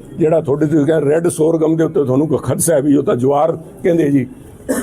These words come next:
ਮੈਂ ਫਿਰ, ਕਿਉਂਕਿ ਆ ਬਹੁਤ ਵੱਡਾ ਵਿਸਤਾਰਿਤ ਆ, ਸੌਰੀ ਮੈਂ ਤੁਹਾਨੂੰ, I am test, not testing your patience ਸਾਹਿਬ।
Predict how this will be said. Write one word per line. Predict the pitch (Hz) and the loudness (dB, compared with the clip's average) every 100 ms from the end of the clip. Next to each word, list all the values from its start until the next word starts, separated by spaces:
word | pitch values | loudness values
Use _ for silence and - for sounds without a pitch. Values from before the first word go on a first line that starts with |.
| - - - - - - - - - - | -8 -14 -16 -20 -20 -20 -20 -20 -20 -4
ਮੈਂ | 196 | -4
ਫਿਰ, | 131 202 | 0 0
ਕਿਉਂਕਿ | 247 - 156 202 226 | 0 -8 -2 0 0
ਆ | 240 | 0
ਬਹੁਤ | 208 285 285 | 2 0 2
ਵੱਡਾ | 175 170 214 | 0 2 0
ਵਿਸਤਾਰਿਤ | 220 - 170 180 196 | 0 -2 0 2 0
ਆ, | 233 | -2
ਸੌਰੀ | - 170 208 | 0 0 0
ਮੈਂ | 160 143 160 160 254 220 | 0 0 0 0 0 0
ਤੁਹਾਨੂੰ, | 202 180 214 | 0 0 0
I | 156 - 175 185 | 0 -4 -2 -2
am | |
test, | 160 208 165 | 0 0 0
not | 190 | -2
testing | 180 202 185 240 208 | 0 -2 -2 0 2
your | 196 | 2
patience | - 196 208 196 | 2 0 0 -2
ਸਾਹਿਬ। | 180 156 | 0 -2